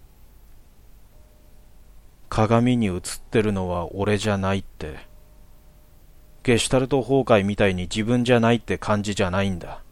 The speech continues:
俺が佐藤なら鏡の中に田中が映ってるみたいな、明らかに身体的特徴が違うように見えるんだ。んで、俺はまた怖くなってトイレにダッシュして顔を洗っ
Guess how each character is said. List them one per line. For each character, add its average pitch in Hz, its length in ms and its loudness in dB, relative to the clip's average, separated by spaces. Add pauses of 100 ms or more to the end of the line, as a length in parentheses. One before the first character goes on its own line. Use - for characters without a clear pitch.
(1600)
俺 120 240 4
が 139 100 4
佐 135 300 2
藤 135 160 2
な 95 140 2
ら 87 100 0
鏡 123 380 2
の 135 100 2
中 127 220 2
に 82 120 -2
田 - 160 -2
中 120 280 2
が 123 80 4
映 117 60 4
っ - 20 0 (220)
て 233 100 0
る - 80 -2
み 190 100 -4
た 95 160 0
い 87 60 -6
な、 87 240 -6 (580)
明 107 240 0
ら 131 100 4
か 107 120 0
に 87 80 -2
身 120 280 -2
体 117 200 0
的 110 200 -2
特 - 220 -8
徴 107 180 0
が 101 120 2
違 - 180 -4 (140)
う 127 100 2
よ 127 120 4
う - 20 0
に 92 100 -2
見 85 140 -6
え 90 80 -2
る 85 100 -8
ん 80 80 -10
だ。 71 180 -16 (1300)
ん 98 100 -2
で、 92 240 0 (840)
俺 110 180 2
は 107 120 4
ま 104 160 2
た 107 120 0
怖 131 300 2
く 113 80 -4
な 98 120 0
っ - 40 -16
て 92 180 -6
ト 120 160 -2
イ 120 60 2
レ 107 100 2
に 85 120 -6
ダ 104 140 2
ッ - 20 -2
シ - 180 -4
ュ - 20 -6
し - 100 -6
て 78 100 -8
顔 95 360 -2
を 92 60 -2
洗 85 140 -4
っ - 40 -8